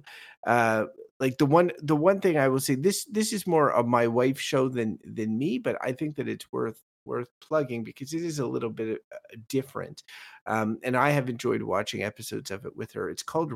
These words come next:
Rita, and it's a Denmark show with subtitles. Um, and, uh,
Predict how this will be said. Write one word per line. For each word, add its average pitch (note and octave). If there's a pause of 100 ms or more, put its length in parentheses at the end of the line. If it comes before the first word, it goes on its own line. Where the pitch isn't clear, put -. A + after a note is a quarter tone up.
Rita, D3+ (560)
and C#3
it's B2+ (100)
a A#2+ (160)
Denmark E3
show F2+
with A2+
subtitles. - (420)
Um, A2+ (920)
and, B2+
uh, G#2